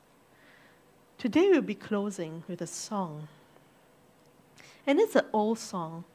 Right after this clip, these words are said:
called Find Us Faithful. I first heard it when I was a student, <laughs> so you know it's quite old lah.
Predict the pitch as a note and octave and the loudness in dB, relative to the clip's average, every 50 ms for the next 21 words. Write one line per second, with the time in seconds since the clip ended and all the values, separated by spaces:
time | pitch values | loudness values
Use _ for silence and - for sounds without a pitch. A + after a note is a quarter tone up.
0 | _ _ _ _ _ _ _ _ _ _ _ - - - - - - - - F#3+ | _ _ _ _ _ _ _ _ _ _ _ -8 -2 -2 -2 -2 -2 -6 -6 -4
1 | G3+ G3+ G3+ G#3 - - - - - E3+ D3 - - - - E3 D#3 D3 _ _ | -4 -4 -4 -6 -8 -10 -14 -12 -12 -12 -12 -12 -16 -16 -16 -16 -16 -18 _ _
2 | _ _ _ _ _ _ _ _ _ _ _ _ - - - _ _ - C4 B3 | _ _ _ _ _ _ _ _ _ _ _ _ -20 -20 -20 _ _ -2 -2 4
3 | - G#4+ A4+ - - - C4 B3+ B3 C4+ B3 F#3 G3+ F#3+ F#3+ F3+ F3+ F3 - E3+ | 6 6 6 6 6 6 8 8 8 8 6 8 6 4 6 4 0 0 -2 -8
4 | - - - - F#3+ F3+ F#3 F3+ F3 F#3 E3+ E3 D3+ C#3+ - - - - - - | -10 -8 -6 -4 -2 -2 -2 -2 -4 -4 -6 -6 -8 -10 -12 -16 -20 -14 -6 -2
5 | G3+ G3 G#3 G#3 F#3+ G3+ G#3 F#3+ G3 - - G3+ - - E3+ F3 F#3+ F3+ F3 | 0 0 2 2 2 2 0 -2 -2 -2 -2 -2 -2 0 -2 0 2 2 0